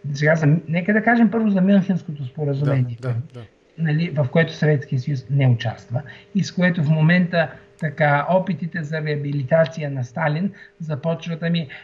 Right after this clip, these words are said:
Speaker 1: ето, като видя, че Запада прави, нали, договори с Хитлер, се договаря с него,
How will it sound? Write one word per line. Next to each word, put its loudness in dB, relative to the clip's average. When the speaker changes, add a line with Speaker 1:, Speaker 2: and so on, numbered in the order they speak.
Speaker 1:
ето, 2
като -4
видя, 2
че -8
Запада -4
прави, -2
нали, -12
договори -6
с -10
Хитлер, -4
се -10
договаря -4
с -8
него, -2